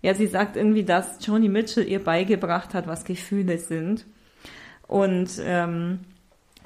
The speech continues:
dann sind sie da mal shoppen und sie holt die Weihnachtsgeschenke für die Mütter und er ist dabei in der Schmuckabteilung. Witzigerweise ist der, der ihn bedient, äh, Mister Bean.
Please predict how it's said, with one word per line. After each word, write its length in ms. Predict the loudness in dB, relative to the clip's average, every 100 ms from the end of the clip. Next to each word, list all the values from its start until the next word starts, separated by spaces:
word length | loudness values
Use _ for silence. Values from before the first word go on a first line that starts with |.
| -2
dann 380 | 2 6 4 4
sind 220 | 2 2 4
sie 100 | 4
da 200 | 4 4
mal 380 | 4 2 0 -2
shoppen 460 | 0 2 4 4
und 180 | 2 0
sie 140 | 2
holt 160 | 2 0
die 80 | 0
Weihnachtsgeschenke 600 | 0 0 -2 -2 0 0
für 140 | -2
die 80 | 0
Mütter 460 | 0 4 4 4 2 -12 -20 -6
und 180 | 0 2
er 200 | 4 4
ist 80 | 4
dabei 200 | 2 4
in 80 | 2
der 80 | 0
Schmuckabteilung. 880 | 0 0 0 -2 2 2 4 2 0
Witzigerweise 560 | -2 -2 0 0 0
ist 300 | -2 -4 -2
der, 160 | 2 2
der 180 | 0 0
ihn 140 | 0
bedient, 420 | 0 0 -2 -2
äh, 180 | -4 -4
Mister 280 | -4 -6 -6
Bean. 320 | -2 0